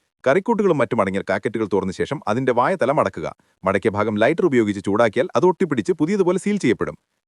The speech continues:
ബാത്റൂം വാതിലുകൾ അകത്തുനിന്ന് അബദ്ധത്തിൽ കുറ്റിയിട്ടാൽ വാതിലിന്റെ കൈപ്പിടിയിലുള്ള സ്ക്രൂ പോലെ തോന്നുന്ന ദ്വാരത്തിൽ ഒരു നാണയം വെച്ച് എതിർ ഘടികാര ദിശയിൽ തിരിച്ചാൽ വാതിൽ തുറക്കാൻ സാധിക്കും.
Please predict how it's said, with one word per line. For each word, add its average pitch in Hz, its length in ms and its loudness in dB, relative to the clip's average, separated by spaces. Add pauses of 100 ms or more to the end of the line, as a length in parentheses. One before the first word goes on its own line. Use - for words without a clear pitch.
ബാത്റൂം 160 360 4
വാതിലുകൾ 135 360 2
അകത്തുനിന്ന് 147 420 0
അബദ്ധത്തിൽ 107 320 -2
കുറ്റിയിട്ടാൽ 98 480 -2 (280)
വാതിലിന്റെ 185 360 2
കൈപ്പിടിയിലുള്ള 131 500 2
സ്ക്രൂ 160 280 0
പോലെ 160 180 4
തോന്നുന്ന 104 280 0
ദ്വാരത്തിൽ 90 400 -2 (200)
ഒരു 185 140 2
നാണയം 127 340 0
വെച്ച് 98 200 -4 (240)
എതിർ 165 200 4
ഘടികാര 165 360 4
ദിശയിൽ 107 280 0
തിരിച്ചാൽ 101 360 -2
വാതിൽ 131 280 4
തുറക്കാൻ 185 340 0
സാധിക്കും. 90 380 -2